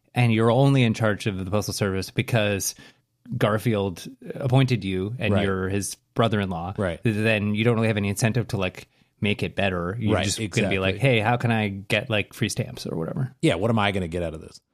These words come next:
Speaker 1: Hmm.
Speaker 2: So leading up to the election of Garfield, the Republican Party was torn between people who believed in this patronage system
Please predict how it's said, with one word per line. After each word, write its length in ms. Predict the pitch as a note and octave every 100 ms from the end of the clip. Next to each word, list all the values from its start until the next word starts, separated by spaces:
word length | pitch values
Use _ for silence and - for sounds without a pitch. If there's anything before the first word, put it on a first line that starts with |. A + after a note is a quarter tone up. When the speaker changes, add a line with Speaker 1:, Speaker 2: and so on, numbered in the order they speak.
| _ _
Speaker 1:
Hmm. 60 | A2+
Speaker 2:
So 520 | B2+ A#2+ A2+ G#2+ G2+ _ _ _ -
leading 280 | D3+ F#3+
up 120 | F3 -
to 80 |
the 100 | C#3
election 360 | B2 A#2 A2 A2
of 120 | F2
Garfield, 460 | G2 F#2+ - E2 D2+
the 100 | F2+
Republican 420 | E2+ A2+ A#2 G#2
Party 240 | G#2+ G2+
was 180 | F#2 F2
torn 500 | - - F#2+ G#2 C3 - _ _
between 260 | G2+ A2+ G2+
people 280 | A#2 A#2+ G#2+
who 120 | G#2+
believed 380 | F#2+ A2 D#3+ A#2
in 60 |
this 120 | F#2
patronage 400 | - F#2+ F#2+ F2
system 340 | - F#2 F#2